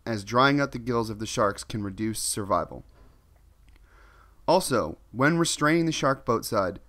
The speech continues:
use a tail rope and not a gaff. If you do hook a sensitive species, like a hammerhead,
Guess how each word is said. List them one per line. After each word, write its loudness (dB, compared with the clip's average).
use 0
a 2
tail 0
rope -8
and -4
not 0
a -6
gaff. -10
If -2
you 2
do 2
hook 10
a 2
sensitive 0
species, -2
like -2
a -2
hammerhead, -2